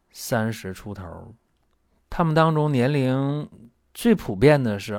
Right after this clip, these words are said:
二十五六岁、二十七八岁、二十三四岁，这个是年龄，呃，最多的，就二十三岁到二十七八岁，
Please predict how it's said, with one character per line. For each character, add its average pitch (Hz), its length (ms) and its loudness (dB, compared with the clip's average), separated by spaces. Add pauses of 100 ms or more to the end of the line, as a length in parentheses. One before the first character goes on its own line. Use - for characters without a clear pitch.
(120)
二 117 520 0
十 107 380 -6
五 110 260 -6
六 110 160 -4
岁、 113 200 -6
二 110 340 -6
十 101 140 -8
七 - 160 -10
八 110 200 -4
岁、 120 380 -8
二 104 380 -4
十 98 240 -12
三 98 240 -10
四 104 120 -12
岁， 107 140 -8
这 131 180 -4
个 110 140 -4
是 98 60 -10
年 95 180 -8
龄， 98 160 -8 (760)
呃， 101 200 -12
最 110 140 -6
多 104 180 -4
的， 87 160 -6
就 - 140 -14
二 123 280 -2
十 101 240 -12
三 123 280 -4
岁 117 200 -4
到 101 180 -4
二 113 180 -2
十 107 80 -4
七 120 100 -10
八 110 160 -8
岁， 135 180 -12